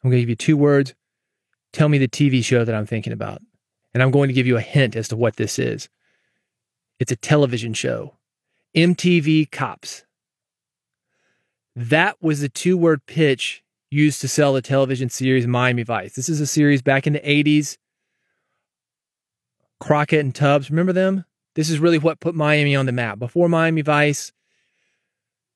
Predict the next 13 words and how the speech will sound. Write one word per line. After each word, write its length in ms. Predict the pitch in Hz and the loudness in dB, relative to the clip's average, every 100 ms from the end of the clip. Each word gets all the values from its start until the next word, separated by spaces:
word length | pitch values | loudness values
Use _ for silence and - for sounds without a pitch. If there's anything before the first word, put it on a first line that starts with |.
| _ | _
it 120 | - 202 | -2 2
was 100 | 160 | 2
a 80 | |
retirement 600 | 110 - - 165 147 101 | 0 -2 -2 0 0 -2
community. 520 | - 98 82 - 151 _ _ _ _ _ _ _ - | -8 -10 -10 -16 -20 _ _ _ _ _ _ _ -12
I 80 | |
guess 180 | 135 139 | -8 -4
I'll 80 | 139 | -4
call 240 | - 139 | 0 2
it 220 | 131 123 135 | 2 0 -8
the 60 | |
drug 340 | 120 135 151 - | -2 2 2 0
culture 520 | 147 143 156 151 | -2 0 0 0